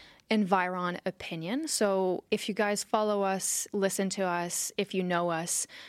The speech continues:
you know that we've just brought on, um, well, not just, we launched it in April,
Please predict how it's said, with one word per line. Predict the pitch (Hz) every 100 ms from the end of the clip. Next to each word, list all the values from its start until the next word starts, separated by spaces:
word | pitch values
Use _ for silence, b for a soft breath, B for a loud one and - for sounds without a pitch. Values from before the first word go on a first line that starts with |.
| B
you | 202 226
know | 208 196
that | 208
we've | 202 190 -
just | 208 -
brought | 214 202
on, | 185 175 170 175 -
um, | 175 170 165 160 165 _ _ _ _ _ - -
well, | 262
not | 285 -
just, | - -
we | 202
launched | 190 190
it | 190
in | 175 -
April, | 170 - -